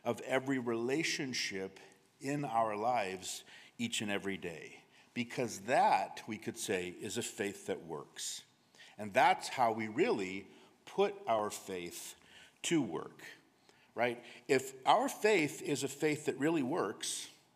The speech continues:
then what we're gonna see Paul say here is the very first place that our Christian faith should go to work is in the home. And in the very most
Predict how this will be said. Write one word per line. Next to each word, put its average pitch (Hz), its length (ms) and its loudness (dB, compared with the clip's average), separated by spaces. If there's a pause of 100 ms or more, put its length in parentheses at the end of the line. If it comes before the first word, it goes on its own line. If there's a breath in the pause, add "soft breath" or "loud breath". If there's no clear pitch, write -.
(840)
then 117 180 0
what 143 120 2
we're 151 80 0
gonna 156 220 0
see 151 240 -4
Paul 147 260 4
say 139 220 0
here 175 200 4
is 117 120 0
the 117 80 0
very 139 300 2
first - 580 -2
place 208 500 -2 (400 loud breath)
that 135 120 4
our 127 120 8
Christian 170 540 0
faith - 480 -2
should 101 420 -6
go 160 220 8
to 165 60 6
work 87 420 -2 (500 loud breath)
is 113 160 4
in 117 140 2
the 107 100 2
home. 85 280 -4 (1000 loud breath)
And 117 160 0
in 120 120 2
the 110 100 2
very 127 460 2
most 117 380 0